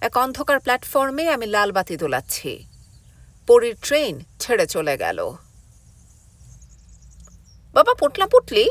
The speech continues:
বাঁধতে থাকলেন, কেমন নিজের সঙ্গে কথা বলার মতো বলে যাচ্ছেন।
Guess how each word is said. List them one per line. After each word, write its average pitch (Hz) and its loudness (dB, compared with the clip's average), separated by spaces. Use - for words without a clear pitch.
বাঁধতে 214 0
থাকলেন, - -8
কেমন 330 4
নিজের 302 0
সঙ্গে 339 -4
কথা 285 -2
বলার 302 2
মতো 370 0
বলে 185 0
যাচ্ছেন। - -6